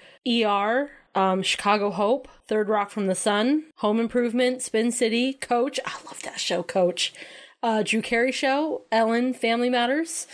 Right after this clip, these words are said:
Step by Step, Sabrina, America's Funniest Home Videos, all supporting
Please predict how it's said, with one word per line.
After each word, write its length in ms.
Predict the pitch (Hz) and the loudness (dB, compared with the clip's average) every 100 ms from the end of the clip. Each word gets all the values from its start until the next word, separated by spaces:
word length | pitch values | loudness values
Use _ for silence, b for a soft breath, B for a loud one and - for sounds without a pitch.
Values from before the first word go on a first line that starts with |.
| B | B
Step 280 | - 226 220 | -2 0 2
by 140 | 240 | 0
Step, 300 | 240 254 302 | 0 -2 -2
Sabrina, 640 | - 262 220 226 240 320 330 b - | -2 0 0 2 2 0 -2 b -2
America's 360 | 233 226 226 - | 2 2 0 -2
Funniest 300 | 233 233 233 | 0 2 0
Home 160 | 220 | 0
Videos, 560 | 208 220 233 277 302 - _ | 0 0 0 0 -4 -10 _
all 180 | 226 226 | 4 4
supporting 920 | - 254 277 277 269 220 196 202 202 | 2 -4 0 0 2 0 -2 -4 -4